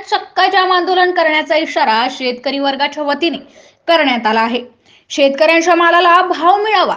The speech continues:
याकरिता एक जानेवारी रोजी आर्णी शहरातील येरमे पेट्रोल पंपासमोर नॅशनल हायवे येथे चक्का जाम आंदोलन करण्याचा इशारा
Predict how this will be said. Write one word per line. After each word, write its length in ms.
याकरिता 540
एक 240
जानेवारी 440
रोजी 300
आर्णी 420
शहरातील 640
येरमे 400
पेट्रोल 520
पंपासमोर 800
नॅशनल 520
हायवे 320
येथे 360
चक्का 360
जाम 300
आंदोलन 420
करण्याचा 720
इशारा 400